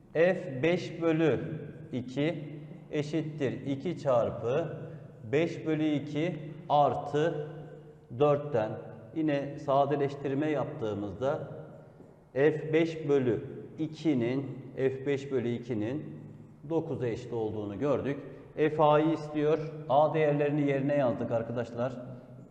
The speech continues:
Bitirelim. F A küme parantezi üç virgül, yedi virgül ve dokuz olarak kümeyi kapatalım. Bu soruyu da bu şekilde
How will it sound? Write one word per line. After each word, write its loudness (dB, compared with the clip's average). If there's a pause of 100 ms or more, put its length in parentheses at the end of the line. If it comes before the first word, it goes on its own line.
(160)
Bitirelim. -4 (220)
F 6
A 8 (360)
küme -2
parantezi 2 (840)
üç 2
virgül, 2
yedi 2
virgül 0
ve 2 (240)
dokuz 0
olarak 0
kümeyi 0 (200)
kapatalım. -2 (460)
Bu -4
soruyu 0
da 2 (380)
bu 0
şekilde 0